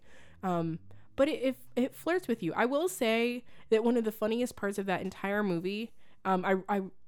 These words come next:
the casting was spectacularly perfect. Um, but Samuel L Jackson as the bad guy and his completely inconsistent lisp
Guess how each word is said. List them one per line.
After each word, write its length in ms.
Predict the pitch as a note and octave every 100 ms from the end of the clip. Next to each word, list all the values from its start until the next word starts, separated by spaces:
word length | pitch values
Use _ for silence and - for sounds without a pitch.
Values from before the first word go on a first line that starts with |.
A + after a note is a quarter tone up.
| - -
the 100 | G#3+
casting 960 | - - - G#3 F#3+ - F#3 E3+ E3 F3+ -
was 160 | F3+ F3+
spectacularly 1500 | - - G3 - - - - - G3+ G3+ G3 F#3+ F3 E3+ E3
perfect. 720 | - E3 - - - - - _ - - - - -
Um, 160 | G3 F3+
but 160 | F3+ -
Samuel 480 | - B3 C#4 C#4+
L 220 | B3+ A3+ A3
Jackson 580 | G3+ G3 - G#3 G3+ F#3
as 180 | F3
the 100 | F3
bad 320 | F3 F3+ F3+ F3+
guy 340 | E3 D#3+ E3
and 140 | F#3 E3
his 140 | F3+
completely 840 | - F#3 - G#3 A3+ B3 C#4 C4
inconsistent 800 | G#3 G#3 G3+ G3+ G#3 G3 F#3+ F3
lisp 440 | E3+ D#3+ D3 -